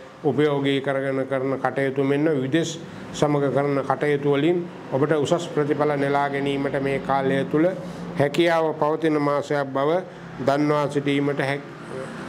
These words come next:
කැමැත්තෙමි. එසේම හවුල් ව්‍යාපාර දියුණු කර ගැනීමටත් ඔබට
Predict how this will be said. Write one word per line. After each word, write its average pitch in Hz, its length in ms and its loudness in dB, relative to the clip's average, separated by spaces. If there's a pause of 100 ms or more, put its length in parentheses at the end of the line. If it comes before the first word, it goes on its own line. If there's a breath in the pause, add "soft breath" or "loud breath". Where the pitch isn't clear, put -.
(120)
කැමැත්තෙමි. 147 680 0 (420 loud breath)
එසේම 156 300 4
හවුල් 147 360 2
ව්‍යාපාර 139 600 2
දියුණු 139 300 2
කර 135 200 0
ගැනීමටත් 131 640 0
ඔබට 131 240 2